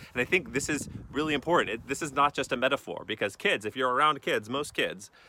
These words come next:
that I've ever experienced, when you go to a playground, kids want to play together. Now, of course, there are exceptions to the rule, but, um, kids like playing together.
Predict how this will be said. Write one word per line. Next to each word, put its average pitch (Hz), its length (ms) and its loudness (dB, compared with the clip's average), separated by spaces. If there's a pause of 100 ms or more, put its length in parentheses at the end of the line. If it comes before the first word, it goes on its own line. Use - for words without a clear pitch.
that - 120 -8
I've 139 240 2 (160)
ever 123 140 -2
experienced, 104 640 -4
when 113 140 -6
you 104 60 -6
go 139 260 0
to 113 140 -6
a 95 40 -4
playground, 107 680 -4 (380)
kids 151 280 -2
want 127 300 -4
to 139 100 -12
play 147 540 0 (260)
together. 135 480 0 (400)
Now, 120 260 2 (180)
of 120 120 -8
course, 156 360 2
there 120 360 0
are 104 280 4
exceptions 131 680 -2 (360)
to 135 240 -2 (260)
the 127 120 2
rule, 120 400 0 (280)
but, 107 380 0
um, 98 420 2 (140)
kids 156 320 0
like 127 400 0 (120)
playing 156 520 -2
together. 92 480 -4